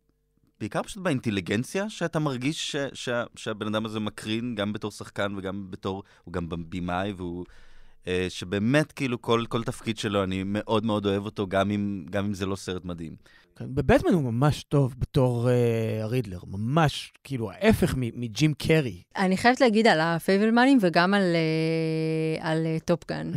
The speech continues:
Speaker 2: מהמם.
Speaker 3: שהם באמת שני סרטים מאוד, מאוד, מאוד הוליוודים. אה, את שניהם, כן,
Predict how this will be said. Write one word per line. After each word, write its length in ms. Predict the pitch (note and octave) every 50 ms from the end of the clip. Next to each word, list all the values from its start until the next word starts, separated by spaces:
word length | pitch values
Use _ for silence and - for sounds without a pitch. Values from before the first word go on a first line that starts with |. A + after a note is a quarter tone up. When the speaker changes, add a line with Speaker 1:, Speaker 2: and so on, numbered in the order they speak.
| B2+ C#3+
Speaker 2:
מהמם. 180 | D3+ E3 G#3 A3 - _
Speaker 3:
שהם 280 | - - F3+ F3+ F3 E3
באמת 400 | F3 F3 F#3+ A3+ C#4 D#4+ D#4 -
שני 300 | - - A3 G#3+ A#3 A3+
סרטים 600 | - - F3+ - - G#3 G#3 G#3 G#3+ A3 A3 A3 - - _ -
מאוד, 580 | F#3+ F3 F3 - - _ - G#3+ A3 G#3+ F3+ D#3+
מאוד, 440 | F3+ F3+ - - F3 F#3+ G3 F3 E3 - _
מאוד 600 | F3+ E3 E3+ F3 - - - A3 G3+ G3 F#3+ F3 D#3+ D#3 D#3+
הוליוודים. 760 | E3 F3 F3 E3+ D#3 D#3 D#3+ E3 D3+ D#3+ D#3+ D#3+ E3 E3+ - - - - -
אה, 60 | - - D#3 D#3 D#3+ D#3+ D#3+ D#3+ D#3+ E3 E3 D#3+ E3 E3 E3 E3 E3+ E3+ E3+ E3 - - -
את 100 | F3 -
שניהם, 360 | - - G3+ G3+ A#3+ B3+ B3+ - - - _
כן, 180 | - A3+ A3